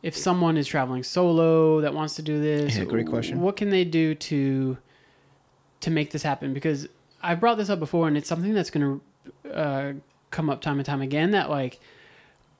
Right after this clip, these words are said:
Speaker 1: I used to be like the, like, uh, if you've seen, like, Walter Mitty, The Secret Life of Walter Mitty, like, this daydreamer type,
Speaker 2: Mm-hmm.
Speaker 1: where I would live vicariously through other people.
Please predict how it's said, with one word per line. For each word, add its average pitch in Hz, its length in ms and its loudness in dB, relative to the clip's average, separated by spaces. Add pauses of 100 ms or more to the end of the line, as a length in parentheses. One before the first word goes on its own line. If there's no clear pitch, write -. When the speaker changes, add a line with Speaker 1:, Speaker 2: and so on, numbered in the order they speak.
Speaker 1:
I 160 100 4
used 233 200 4
to 202 60 -6
be 190 140 6
like 165 180 2
the, 156 240 -2
like, - 220 -2 (140)
uh, - 160 -6
if 156 160 -4
you've 147 100 -4
seen, 147 100 0
like, 131 140 0
Walter 127 400 -2
Mitty, 131 400 -2
The 131 420 -6
Secret 143 300 -4
Life 135 160 -4
of 143 100 -8
Walter 135 240 -4
Mitty, 156 220 2
like, 156 160 0
this 151 260 -4
daydreamer 160 680 2
type, 196 320 0 (300)
Speaker 2:
Mm-hmm. 127 200 2
Speaker 1:
where 156 100 6
I 139 120 2
would 160 120 2
live 151 120 2
vicariously 143 640 0
through 139 140 -2
other 131 180 -2
people. 269 460 0